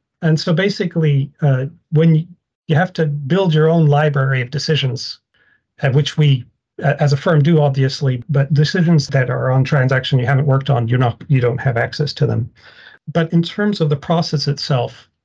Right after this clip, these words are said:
you get a case handler, and there's quite a bit of exchanges with the ministry as the case is being looked at. But th-, there, the, there's not, like, a way of,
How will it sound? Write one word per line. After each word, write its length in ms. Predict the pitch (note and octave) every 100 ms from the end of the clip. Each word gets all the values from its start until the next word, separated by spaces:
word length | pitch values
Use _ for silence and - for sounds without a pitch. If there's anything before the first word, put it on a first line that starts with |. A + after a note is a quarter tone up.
| -
you 180 | D#3 D3
get 180 | D3+
a 60 | C#3+
case 280 | - E3 E3
handler, 420 | D3+ C#3 B2+ C3+
and 120 | C3
there's 140 | C3 C3+
quite 240 | - F3+
a 60 | D3+
bit 140 | D3
of 80 | C#3 -
exchanges 720 | D3 - C#3 C3 D3+ D3+ - -
with 240 | D3 C#3
the 80 | C#3+
ministry 580 | C3+ C3 - - B2+ B2 - _
as 160 | D3 C3+
the 80 | C3+
case 320 | C#3 C3+ C#3+
is 100 | C3+
being 240 | C3+ B2
looked 220 | C3 C3+
at. 200 | A#2 A2 - _ _ _ _ _ _ _ _ _ -
But 260 | B2+ D3 E3 D3+ -
th-, 160 | - -
there, 400 | D#3 D3 C#3+ D#3+
the, 640 | C#3 - D#3+ D3 C#3 C3+ C3 _ _ _ _ _ _ _ _ _ _
there's 260 | - D3+ C#3
not, 240 | E3 E3
like, 200 | D3+ C3+ - _ _ _ _ _ -
a 100 | C#3+
way 460 | C#3+ D3+ D3 C#3
of, 280 | C#3 B2+ A2